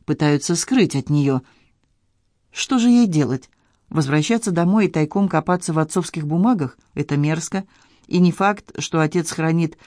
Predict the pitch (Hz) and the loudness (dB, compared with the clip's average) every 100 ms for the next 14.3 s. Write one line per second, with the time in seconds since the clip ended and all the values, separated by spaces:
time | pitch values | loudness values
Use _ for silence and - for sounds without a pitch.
0 | _ - 160 175 160 - 165 165 175 175 | _ -4 0 0 0 0 0 2 2 2
1 | 175 156 147 160 147 165 160 147 151 151 | 2 2 0 -2 -2 0 0 0 0 0
2 | 139 127 117 _ _ _ _ - 143 180 | 0 -2 -6 _ _ _ _ -8 -2 2
3 | 180 170 170 185 175 160 156 175 165 175 | 2 2 0 2 0 0 -4 -6 -4 -2
4 | 170 170 165 202 196 135 120 117 - - | -2 -2 0 -2 0 -4 -6 -8 -10 -12
5 | _ - - _ 180 185 180 185 180 180 | _ -20 -20 _ -2 0 2 4 4 4
6 | 170 175 160 170 - 160 160 165 175 156 | 4 2 0 -2 -2 0 0 0 -4 -4
7 | 170 156 165 170 160 175 190 190 139 - | -4 -4 -4 -2 -2 -2 -2 -4 -10 -12
8 | _ - 135 156 - 220 175 - _ _ | _ -6 -2 -2 -2 -4 -4 -8 _ _
9 | _ _ _ _ _ - 170 294 247 233 | _ _ _ _ _ -6 -2 -2 -2 2
10 | 233 226 196 185 196 185 170 175 175 180 | 2 2 2 2 2 0 -2 -2 -2 -2
11 | 156 170 175 165 156 151 170 165 165 170 | -2 -2 -2 0 -2 0 0 -2 -2 -2
12 | 143 131 127 117 131 131 - - _ 175 | -2 -2 -2 -2 -2 -4 -6 -20 _ -2
13 | 185 156 135 127 - - _ 240 247 156 | 0 0 -2 -6 -12 -20 _ 0 2 2
14 | - 139 | 2 -2